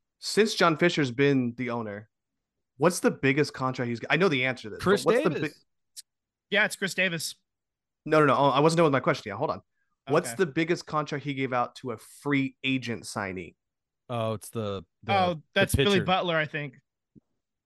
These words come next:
Speaker 1: It's Billy
Speaker 2: The pitcher.
Speaker 1: Butler.
Speaker 3: Three and th-,
Speaker 1: Three
Speaker 3: three and
Speaker 1: years, thirty million.
Speaker 3: Three and thirty, yeah.
Speaker 1: That's the biggest contract he has given out to a free agent signing for this team.
Speaker 2: What
Speaker 1: Three
Speaker 2: was,
Speaker 1: years,
Speaker 2: uh, what was
Speaker 1: thirty million.
Speaker 2: Rosenthal for the one year, though?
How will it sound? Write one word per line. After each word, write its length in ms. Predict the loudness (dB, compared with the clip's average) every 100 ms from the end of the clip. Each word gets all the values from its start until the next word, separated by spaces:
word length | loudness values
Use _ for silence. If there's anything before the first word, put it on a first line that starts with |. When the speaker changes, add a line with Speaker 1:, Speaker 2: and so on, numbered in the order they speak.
| _
Speaker 1:
It's 100 | _ -2
Billy 180 | 0
Speaker 2:
The 60 | 4
pitcher. 100 | 2
Speaker 1:
Butler. 180 | 0 -4
Speaker 3:
Three 200 | -2 0
and 120 | 0
th-, 140 | -4 0
Speaker 1:
Three 160 | 2
Speaker 3:
three 80 | 4
and 80 | 6
Speaker 1:
years, 140 | 4 6
thirty 300 | 6 6 4
million. 360 | 4 2 -2 -8 _ _ _ _ -20 -12
Speaker 3:
Three 120 | -12
and 100 | -6
thirty, 320 | -4 -4 -8
yeah. 220 | -10 -10 -12 _ _ _
Speaker 1:
That's 260 | 2 2 2
the 120 | 0
biggest 460 | 0 2 4 2 0
contract 600 | -2 -2 0 -2 -2 -10 _
he 260 | -12 -8 -6
has 120 | -2
given 220 | 0 2
out 300 | 4 2 -2 _ _
to 140 | -6 -4
a 80 | -4
free 480 | -10 -2 -2 0 0
agent 360 | 0 -2 -6
signing 520 | -6 -6 -4 -6 -8 -14 _ _ _
for 180 | 0 2
this 180 | 2 -4
team. 280 | -8 -8 0
Speaker 2:
What 200 | 2 4
Speaker 1:
Three 160 | 4
Speaker 2:
was, 100 | 6
Speaker 1:
years, 300 | 4 6 4
Speaker 2:
uh, 20 |
what 80 | 0
was 220 | -8 -2
Speaker 1:
thirty 200 | 2 4
million. 180 | 4 2
Speaker 2:
Rosenthal 600 | 0 -2 -4 -4 -4 -4 -8 _
for 160 | -10
the 80 | -10
one 320 | -10 -8 -6
year, 160 | -6 -6
though? 320 | -8 -10